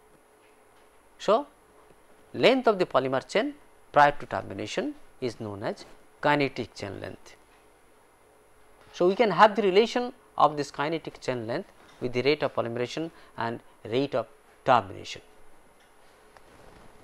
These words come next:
Now, this kinetic chain length can be expressed as the ratio of R P and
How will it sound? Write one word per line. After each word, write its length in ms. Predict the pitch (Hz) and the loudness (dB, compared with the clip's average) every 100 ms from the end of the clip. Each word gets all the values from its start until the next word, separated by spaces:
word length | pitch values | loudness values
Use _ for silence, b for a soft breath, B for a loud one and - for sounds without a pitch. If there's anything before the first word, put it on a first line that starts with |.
| - - - - | -20 -20 -10 8
Now, 260 | 175 185 - - - | 8 8 4 -14 -8
this 160 | 170 | -4
kinetic 420 | - 196 277 254 - | 4 4 6 0 0
chain 280 | 180 165 | -2 0
length 320 | 139 196 - - - - - - - - | 0 0 -2 -16 -20 -20 -20 -20 -16 -2
can 240 | 135 135 | -2 0
be 220 | 123 113 - - - - - - - - | -2 -6 -10 -20 -20 -20 -20 -20 -20 -20
expressed 460 | - - 202 190 147 | -20 -4 -2 0 2
as 260 | 139 165 - - - | 0 0 -10 -18 -6
the 80 | 131 | 0
ratio 640 | 165 202 - 208 185 - - _ - - | 2 2 2 2 2 -2 -14 _ -16 -6
of 180 | 123 123 - - | -4 -4 -10 -2
R 200 | 151 151 - | 0 -2 -6
P 200 | 196 196 - _ - | -10 -10 -14 _ -16
and 300 | 107 110 123 | -12 -12 -12